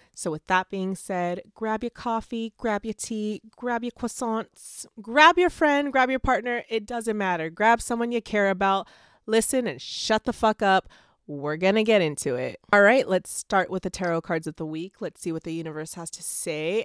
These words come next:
At the top of the deck, we have the King of Wands. And with the King of Wands, the energy is that of finally stepping into your power. We are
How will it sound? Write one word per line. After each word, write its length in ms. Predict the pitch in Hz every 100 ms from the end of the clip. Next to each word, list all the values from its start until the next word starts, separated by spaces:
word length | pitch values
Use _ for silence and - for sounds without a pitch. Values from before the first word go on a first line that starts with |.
| -
At 140 | 175
the 60 | 165
top 260 | - 196
of 40 | 214
the 80 | 220
deck, 300 | 190 185 -
we 220 | 190 180
have 300 | 170 165 170
the 80 | 170
King 280 | - 170
of 180 | 170 160
Wands. 460 | 156 151 147 156 -
And 140 | 180
with 100 | 165
the 80 | 160
King 240 | - 226
of 140 | 233 208
Wands, 320 | 175 165 165
the 120 | -
energy 400 | 165 160 165 160
is 340 | - 165 156 -
that 280 | 160 156 -
of 380 | 170 156 - _
finally 920 | - - - 220 240 285 294 294 285 -
stepping 800 | - - - 190 - 196 190 -
into 340 | 180 165 -
your 220 | 165 151
power. 540 | 143 - 151 87 85 - _ _ _ _
We 120 | 214
are 160 | 226